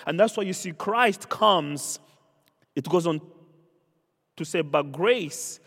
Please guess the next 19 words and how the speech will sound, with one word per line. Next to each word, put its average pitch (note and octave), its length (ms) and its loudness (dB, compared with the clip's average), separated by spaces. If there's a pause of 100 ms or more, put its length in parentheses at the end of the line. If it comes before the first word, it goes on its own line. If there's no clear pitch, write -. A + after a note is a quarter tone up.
(240)
and D#3 200 -2
truth G3 840 -8
came G3+ 400 -6
through G3 360 -6
Jesus D#3+ 640 -8
Christ." - 840 -2 (500)
I'm E3 180 0
talking A3 320 0
about F#3 260 2
the F3+ 100 0
heart F#3+ 320 -2
of E3+ 80 -2
the D#3 100 0
gospel D#3+ 520 2
here, B2 360 -8 (220)
which A3+ 220 -2
is E3 220 -2
this F3+ 240 -2
season F#3 640 -4